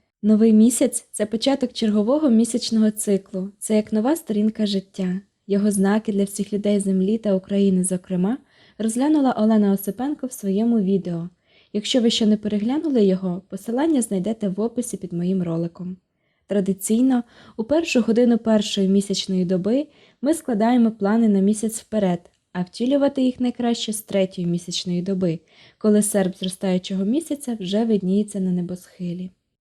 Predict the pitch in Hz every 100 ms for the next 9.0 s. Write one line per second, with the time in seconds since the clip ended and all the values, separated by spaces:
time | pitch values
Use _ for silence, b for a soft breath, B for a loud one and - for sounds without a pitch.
0 | _ - 208 214 214 214 285 - - -
1 | 254 277 262 226 202 196 190 - - 190
2 | 202 208 208 208 254 277 262 - 202 196
3 | - 185 208 - 208 240 - - 240 233
4 | 214 - 196 214 214 240 208 202 202 208
5 | 202 - 196 190 196 196 202 233 320 -
6 | b b b 247 247 262 - 226 220 214
7 | - 254 294 277 269 254 254 247 - 254
8 | 262 254 254 240 254 214 185 180 175 185